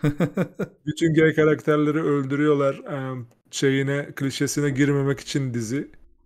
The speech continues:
Speaker 2: Hani o anda Leonor'un gitmesi, em, çok mantıksız değildi. Hani adamın de-, sıkıntısı işte şey yapma, uzaklaşmak istemesi bu şeyden filan mantıklıydı.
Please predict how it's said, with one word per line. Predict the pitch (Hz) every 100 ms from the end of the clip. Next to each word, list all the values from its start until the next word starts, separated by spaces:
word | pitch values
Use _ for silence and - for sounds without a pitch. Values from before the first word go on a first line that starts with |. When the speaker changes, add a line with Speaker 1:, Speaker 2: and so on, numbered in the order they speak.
| _ _ _ _ _ _ _ _ _
Speaker 2:
Hani | 127
o | - 175 156
anda | 170 165 156 - - _ _ 151
Leonor'un | 139 143 139 135 139 151 - 131
gitmesi, | 131 139 139 - 143 - _ _ -
em, | 139 127 120 120 - _ _ _ _ _
çok | 151 147
mantıksız | 147 139 - - 147 131
değildi. | 156 151 113 120 151
Hani | 120 117
adamın | 117 113 117 117 269 311 _ _ _ _ _ _ _ _ _ _ _ 240 165 -
de-, | 135 120 107 _ 156 -
sıkıntısı | - - - 127 110 117 -
işte | 117 - - 120 120 - -
şey | - 127
yapma, | 120 123
uzaklaşmak | 147 120 120 127 120 123
istemesi | 117 - 123 113 - 113
bu | 117 117
şeyden | 123 120 120 117
filan | 127 123
mantıklıydı. | 123 123 123 - - 156 127 135